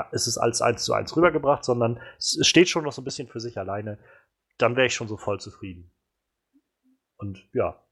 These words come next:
das waren irgendwie, glaub ich, ziemlich hohe Erwartungen, aber ich glaub auch, äh, realistisch.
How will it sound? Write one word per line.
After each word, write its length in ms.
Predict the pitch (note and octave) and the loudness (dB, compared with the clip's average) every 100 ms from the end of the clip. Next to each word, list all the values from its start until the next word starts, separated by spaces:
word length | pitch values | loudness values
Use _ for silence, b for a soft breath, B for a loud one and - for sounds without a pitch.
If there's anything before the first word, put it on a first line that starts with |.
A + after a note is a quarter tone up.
| - | -10
das 220 | F2+ - | -10 -4
waren 200 | G#2+ B2+ | -4 -4
irgendwie, 560 | A#2+ A#2 A#2 A2 G#2+ - | -8 -4 0 0 -2 -6
glaub 140 | A#2 A2+ | 0 0
ich, 80 | |
ziemlich 260 | - C#3 B2 | -2 -8 2
hohe 160 | D3 C3+ | 6 6
Erwartungen, 540 | C3+ C#3 C#3+ D3+ D#3 | 6 4 4 -2 0
aber 360 | C#3 C#3+ C#3+ - B B B B - A2 | 2 2 0 -6 B B B B -12 -10
ich 80 | A2+ | 0
glaub 180 | C3 | 0
auch, 280 | - A#2 - | 0 -4 -6
äh, 380 | - B2+ C3 B2+ - _ - C#3 | -2 0 0 -4 -10 _ -20 -4
realistisch. 720 | C3 B2 G2+ - - - - | 2 4 2 -2 -2 -2 -6